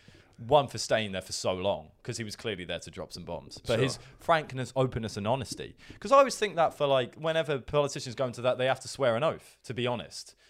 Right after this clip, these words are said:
Speaker 1: And that is clearly just fucking for show. There is no kind of credence or truth in that, because that shows that the select committee expect for people to be evasive, expect for, for them to not be told the truth and to be lied to.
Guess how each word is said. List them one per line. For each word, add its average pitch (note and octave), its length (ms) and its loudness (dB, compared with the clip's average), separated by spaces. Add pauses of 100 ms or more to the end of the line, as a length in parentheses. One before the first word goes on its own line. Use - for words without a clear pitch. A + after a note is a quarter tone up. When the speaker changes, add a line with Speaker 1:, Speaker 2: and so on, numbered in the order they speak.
(180)
Speaker 1:
And G3+ 140 0
that B3 140 0
is F#3+ 100 -8
clearly G#3+ 460 2
just C#3 260 -6
fucking A2+ 480 -2
for A2+ 140 -10
show. G#2 340 -2
There F2 140 -8
is G#2+ 100 -10
no C#3 380 0
kind A2 180 -6
of F#2+ 160 -10
credence G2 560 -8
or G#2 100 -10
truth G2 400 -8
in C#2+ 120 -12
that, D#2+ 180 -12 (320)
because E3+ 380 -4 (320)
that F3+ 200 8
shows G3 360 2
that B2+ 80 -12
the B2+ 80 -6
select D3+ 320 0
committee B2+ 420 -6
expect - 840 2
for B2 120 -6
people A2 260 -4
to G2 100 -10
be G2+ 120 -4
evasive, F2 520 -6
expect C#3 440 2
for, G#2+ 180 -8 (160)
for - 160 -8
them F#2+ 320 0
to G#2+ 160 -2
not G#2 180 0
be F#2 120 -8
told F#2 260 -2
the E2+ 60 -16
truth F#2 280 -8
and G#2+ 120 -10
to C#3+ 60 -12
be F3 100 -4
lied F#3 260 4
to. - 220 -14